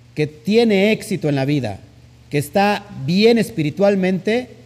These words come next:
entonces creo que iría con todo lo que está escrito. Pero normalmente usted voltea a ver a la persona que le trajo el chisme y que gracias a ese chisme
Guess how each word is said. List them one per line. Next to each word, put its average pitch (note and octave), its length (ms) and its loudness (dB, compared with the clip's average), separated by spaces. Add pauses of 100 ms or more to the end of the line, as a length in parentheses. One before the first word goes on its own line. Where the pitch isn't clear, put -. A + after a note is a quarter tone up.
(340)
entonces G#3+ 760 -2 (460)
creo G3 220 0
que G3+ 140 0
iría A3+ 400 2
con F3 240 -2
todo A#3 280 2
lo G#3+ 140 0
que F3+ 60 -4
está E3+ 160 -2
escrito. D3 420 -4 (380)
Pero F3 180 2
normalmente G#3 1000 2 (300)
usted A#3+ 280 0
voltea A3 440 2
a G#3+ 40 2
ver A3+ 380 0
a E3 100 -2
la F3 220 -2
persona A3+ 680 -2
que F3+ 80 -2
le E3 100 0
trajo A3+ 320 -2
el E3 140 -4
chisme F#3+ 400 -4
y E3 40 -4
que D#3+ 160 -2
gracias G#3+ 380 -2
a A3 40 -2
ese G#3+ 200 -4
chisme D3 520 -6